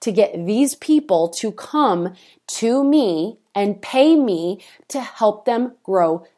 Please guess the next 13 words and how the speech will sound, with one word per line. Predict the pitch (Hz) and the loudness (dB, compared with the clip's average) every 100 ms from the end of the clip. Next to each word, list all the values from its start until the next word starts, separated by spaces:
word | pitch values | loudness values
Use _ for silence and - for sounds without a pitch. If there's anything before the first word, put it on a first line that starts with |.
| - | -4
their | 180 | -2
business. | 165 208 190 175 151 - - - _ _ _ _ _ _ _ | -2 -2 -2 -2 -8 -8 -8 -10 _ _ _ _ _ _ _
These | 214 254 262 | -4 -4 -6
three | - 254 285 | -4 -2 0
simple | 285 269 170 | 0 -2 -4
strategies | - 196 190 220 - | -4 -4 -4 -8 -8
are | 190 | -10
something | 180 240 240 | -8 -6 -6
that | 214 - | -6 -8
you | 214 | -10
can | 240 247 | -10 -10
start | - 202 202 - | -6 -8 -8 -8
doing | 175 190 285 403 | -4 -2 -2 -2